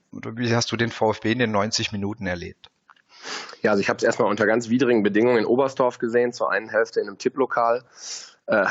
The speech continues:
Speaker 2: zur anderen Hälfte bei Sky Go auf dem Handy, ähm, aber es reichte trotzdem, um, um das zu sehen. Äh, ich find tatsächlich, äh, bei dieser ganzen Debatte jetzt um dieses Spiel, ähm, erstmal kann man einen Strich drunter ziehen, sagen, natürlich ist das ein Schritt in die richtige Richtung, man konnte sich zumindest von den zwei Mannschaften dahinter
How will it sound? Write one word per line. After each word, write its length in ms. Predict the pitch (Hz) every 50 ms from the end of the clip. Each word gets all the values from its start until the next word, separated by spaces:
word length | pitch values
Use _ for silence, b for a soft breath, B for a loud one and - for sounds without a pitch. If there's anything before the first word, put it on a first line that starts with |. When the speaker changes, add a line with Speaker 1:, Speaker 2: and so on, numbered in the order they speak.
| 104 -
Speaker 2:
zur 180 | - - 107 90
anderen 200 | 107 113 113 107
Hälfte 460 | 104 107 107 104 - 110 101 101 98
bei 160 | 98 98 98
Sky 300 | 92 - - 98 95 92
Go 160 | 95 98 107
auf 100 | 104 -
dem 80 | - 92
Handy, 400 | 95 101 107 113 98 98 110 131
ähm, 420 | - - - 95 95 95 92 95
aber 300 | - - 87 98 95 90
es 160 | - - - -
reichte 300 | 90 101 101 - - -
trotzdem, 440 | - 110 110 - - 123 107 110
um, 240 | 107 101 101 104 98
um 160 | - - 98
das 200 | 98 104 101 -
zu 100 | - 104
sehen. 300 | 98 95 101 101 104 101 101 B B B B B B B B B
Äh, 100 | - 90
ich 180 | - 139 -
find 180 | - 147 143 127
tatsächlich, 720 | 131 113 - - 127 123 - - 135 123 123 - - 110
äh, 60 | -
bei 140 | 104 107 104
dieser 180 | 104 104 107
ganzen 280 | 98 107 107 - - 104
Debatte 360 | 107 98 95 104 98 - 113
jetzt 180 | 113 107 - 113
um 80 | 104
dieses 200 | 104 104 101 101
Spiel, 440 | - - - 107 110 104 104 107 107 B B B B B B B -
ähm, 280 | - 104 101 101 101 95 -
erstmal 420 | 107 113 - - 123 113 110 104
kann 140 | - 107 101
man 80 | 104
einen 100 | 98 98
Strich 220 | - - - 139 135
drunter 300 | - 131 120 117 117 113
ziehen, 320 | - - 113 110 113 110
sagen, 280 | 101 101 98 95 95 98
natürlich 380 | 98 92 - - 127 131 117
ist 140 | 117 107 -
das 100 | 113 -
ein 80 | 101 95
Schritt 200 | - - 117 -
in 100 | 101 101
die 80 | 101
richtige 380 | 98 104 101 - - 98 98 98
Richtung, 380 | 113 127 - - 123 117 113 117
man 100 | 104 -
konnte 220 | - 107 98 101
sich 160 | 92 95 95
zumindest 400 | - - 101 101 107 113 110 -
von 120 | - 95 95
den 100 | 95 95
zwei 220 | - - 98 98
Mannschaften 500 | 98 98 98 101 - 95 - - - 95
dahinter 520 | 90 87 101 117 131 - 117 110 110 110